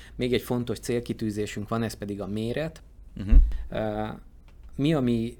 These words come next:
Speaker 1: előnyünk? Az, hogy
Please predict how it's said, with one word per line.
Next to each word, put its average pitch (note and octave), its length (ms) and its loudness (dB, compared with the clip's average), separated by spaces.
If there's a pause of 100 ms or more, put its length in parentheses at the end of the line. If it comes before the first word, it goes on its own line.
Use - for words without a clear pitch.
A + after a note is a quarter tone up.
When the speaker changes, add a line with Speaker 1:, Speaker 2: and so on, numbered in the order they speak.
(400)
Speaker 1:
előnyünk? G#2+ 640 -2 (420)
Az, C3 320 -2
hogy A2+ 400 -2